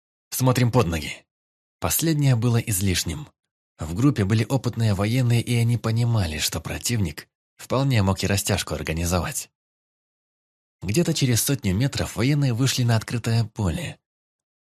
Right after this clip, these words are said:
Тут они нашли остальных участников перестрелки. На опушке было несколько трупов сталкеров, все они принадлежали к пропавшей группе. Стреляли, похоже, со стороны поля. «Денисов, что думаешь?» поинтересовался Семенов.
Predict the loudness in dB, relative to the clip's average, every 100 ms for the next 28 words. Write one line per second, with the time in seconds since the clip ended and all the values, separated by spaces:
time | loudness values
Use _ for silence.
0 | -8 -4 0 0 0 0 0 -2 -2 0
1 | 0 -2 -2 -2 -2 -2 -4 -2 -2 -2
2 | -2 -2 -2 -6 -10 -16 _ _ _ _
3 | _ -4 -4 -2 -2 -2 -2 0 0 2
4 | 0 0 -4 -2 -2 -2 -2 -2 -2 -2
5 | -6 -4 -2 -2 0 -2 -2 -2 -2 -2
6 | -2 -2 -4 -2 -4 -2 0 0 -2 -4
7 | -8 -12 _ _ _ _ _ _ -12 -6
8 | 0 2 2 0 -2 -4 -2 -4 0 0
9 | 0 -2 -4 -4 -4 -10 -16 _ _ _
10 | _ _ _ 2 4 4 2 -6 -18 _
11 | _ _ 2 4 6 4 2 -4 -6 _
12 | _ _ _ _ _ _ -4 -2 0 -2
13 | 0 0 0 0 0 2 0 -2 -14